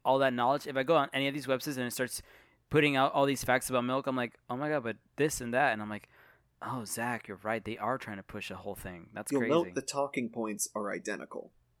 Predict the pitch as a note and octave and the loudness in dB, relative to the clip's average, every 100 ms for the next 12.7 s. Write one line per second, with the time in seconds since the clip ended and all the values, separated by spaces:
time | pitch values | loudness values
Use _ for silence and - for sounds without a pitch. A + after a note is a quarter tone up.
0 | _ _ A#2 B2 A#2 G2 B2+ C#3 D3+ C3 | _ _ 2 4 4 4 6 8 6 4
1 | C#3+ C3 C#3+ B2 B2 - - - C#2 - | 2 4 0 0 -2 -2 -4 -4 -4 -10
2 | - G#2+ F#2 - E2+ D2+ - - G#2+ C3+ | -8 -8 -8 -8 -14 -12 -10 -6 -2 0
3 | C3+ C#3 - G#2 F#2+ - F#2 - F#2 F2 | 2 0 -2 -4 -4 -10 -8 -6 -6 -8
4 | - - _ - F3 - C3 - C3 - | -12 -16 _ 2 2 6 4 4 4 6
5 | G#3 - C3+ B2+ - A2 G#2+ G2+ A2+ G#2+ | 4 4 0 0 -2 -4 -4 -2 0 0
6 | - - A#2 A#2 A#2 G#2+ A2 G#2+ G#2+ - | -2 -6 -2 0 0 2 2 2 -2 -2
7 | G2 G#2 G#2 - _ A2+ G2+ - F#2+ G2 | -2 -2 -2 -4 _ -6 -6 -6 -6 -4
8 | - G#2 G2+ - G2+ - A2 - G2+ A#2 | -4 -2 -2 -2 -6 -2 -4 -2 -4 -4
9 | - - _ _ A#2 E3+ D3 B2+ A#2+ A2 | -10 -20 _ _ 2 4 4 2 2 -2
10 | G#2+ G2+ - G2 F2+ F2 D#2 D#2+ F2+ A2+ | 0 -2 0 -4 -4 -10 -6 -4 -4 -4
11 | A#2+ A2+ - A2 G2+ - - - - - | -4 -4 -2 -2 -4 -8 -10 -6 -6 -8
12 | _ _ _ _ - G#2+ - | _ _ _ _ 2 2 0